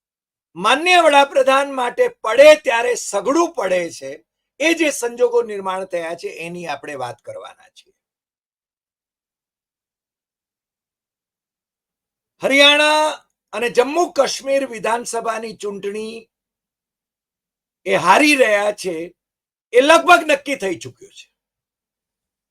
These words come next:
ભારતીય જનતા પાર્ટીના રાષ્ટ્રીય સ્તરના નેતાઓ સાથે જ્યારે અમે વાત કરી રહ્યા છીએ ત્યારે એ લોકો પણ કબૂલે છે કે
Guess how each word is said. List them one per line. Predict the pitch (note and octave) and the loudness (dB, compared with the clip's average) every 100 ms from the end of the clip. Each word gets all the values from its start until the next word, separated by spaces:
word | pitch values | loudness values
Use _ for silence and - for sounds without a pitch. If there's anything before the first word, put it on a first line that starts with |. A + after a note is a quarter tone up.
| _ _ _ _ _ _ | _ _ _ _ _ _
ભારતીય | F3+ B3+ D4 E4 E4 | 4 6 6 4 2
જનતા | D#4 C#4+ D4 | 2 2 0
પાર્ટીના | C#4 C4+ B3 C4 B3+ A#3+ | 2 2 0 -4 -4 0
રાષ્ટ્રીય | G#3 G#3 - B3+ A#3+ A#3+ G3 - _ _ _ _ _ _ _ _ _ | 0 -2 -6 -10 0 0 0 -10 _ _ _ _ _ _ _ _ _
સ્તરના | - - C4 C4+ C4 | -8 0 0 2 -2
નેતાઓ | B3 A#3+ B3+ A#3+ A#3 | -2 -2 0 0 0
સાથે | A3 G#3 A#3 | -4 -6 -6
જ્યારે | G#3+ G3 G3+ | -4 -4 -4
અમે | G3 G3+ | -6 -2
વાત | G#3 A#3 - | 2 2 2
કરી | A#3 G3 | -6 -6
રહ્યા | F3 D#3+ D3+ | -4 -4 -6
છીએ | C3+ A#2+ A#2+ C3+ _ _ _ _ _ _ _ _ | -10 -16 -16 -18 _ _ _ _ _ _ _ _
ત્યારે | G#3+ B3+ | 2 8
એ | C#4 D#4+ | 8 10
લોકો | E4 E4 D#4+ | 6 6 4
પણ | D#4 | 4
કબૂલે | D4 B3+ A#3 G3 D#3+ B2+ | 0 -2 -2 -4 -4 -8
છે | - _ _ _ _ _ _ _ _ _ _ _ _ _ - | -16 _ _ _ _ _ _ _ _ _ _ _ _ _ 2
કે | C4+ A#3+ A#3 C4 | 6 6 4 -8